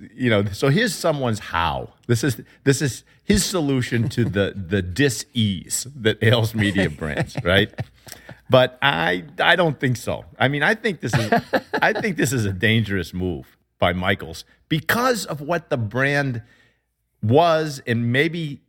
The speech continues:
maybe they're still hanging on to it, what it was. But what it was was a freewheeling, impartial, screw it, screw them, whoever them is,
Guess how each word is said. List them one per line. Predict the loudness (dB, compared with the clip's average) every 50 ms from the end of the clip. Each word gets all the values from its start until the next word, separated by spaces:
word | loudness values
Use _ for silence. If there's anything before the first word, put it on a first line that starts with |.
| _ _ _ _ _ _ _ _ _ -18 -16 -10
maybe | -4 0 2 2 2 2 0
they're | -2 -2 -2
still | -2 -4 -4 -6 -6 -4
hanging | -4 -2 -2 -2 -2 -2 -4 -4
on | -2 0 0 0 0
to | 0 -2 -4 -4
it, | -2
what | 0 0 0 0
it | 0 -2
was. | -2 0 2 2 2 0 -2
But | -6 -8 -6 -4
what | -2 -2
it | -2 -2 -4
was | -4 -4 -2 0 0 0 -2 -2
was | -4 -4 -4
a | -4 -6
freewheeling, | -6 -8 -8 -4 -4 -4 -4 -2 -2 0 0 0 0 0 -2 -2 -4 -6 -10 _ _ _ -20 _ _ _ _ _ _ 0
impartial, | 0 0 0 0 -6 -8 -6 -2 2 2 2 2 0 0 0 2 2 0 -2 -6 -10
screw | -8 -6 -4 -4 -4 -2 0 0 0 2 2 2 2
it, | 2 2 0 -2 -8 -12
screw | -10 -10 -6 -4 -2 -2 0 -2
them, | -2 -2 -2 -2 -2 -2 -2 -2
whoever | 0 2 2 2 0 0 -2
them | -2 0 0 0 0 0 -2
is, | -4 -2 -2 -2 -2 -2 -4 -6 -10